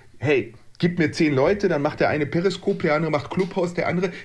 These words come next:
gib mir Geld, ich weiß doch überall, was zu tun ist, prinzipiell ist ja irgendwie kein Hexenwerk. Das Entscheidende ist nur, ich habe Ressourcenknappheit und trotzdem einen hohen Anspruch,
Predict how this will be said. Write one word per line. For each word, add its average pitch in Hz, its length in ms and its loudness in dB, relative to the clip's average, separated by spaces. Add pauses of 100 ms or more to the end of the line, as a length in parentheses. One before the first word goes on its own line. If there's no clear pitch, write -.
gib 202 240 -2
mir 156 140 4
Geld, 165 420 2
ich 117 140 -4
weiß 117 260 2
doch 120 100 -2
überall, 117 420 0
was 117 180 0
zu - 120 -2
tun 170 240 0
ist, 107 140 -2
prinzipiell 123 600 0
ist - 140 -4
ja 117 240 0
irgendwie 123 260 0
kein 117 180 0
Hexenwerk. 101 540 -2 (480)
Das 123 160 2
Entscheidende 135 480 0
ist 123 120 -6
nur, 135 120 2
ich 117 140 -2
habe 123 220 0
Ressourcenknappheit 143 1000 0
und 117 140 -2
trotzdem 147 360 -4
einen 120 220 0
hohen 127 220 2
Anspruch, 110 540 -2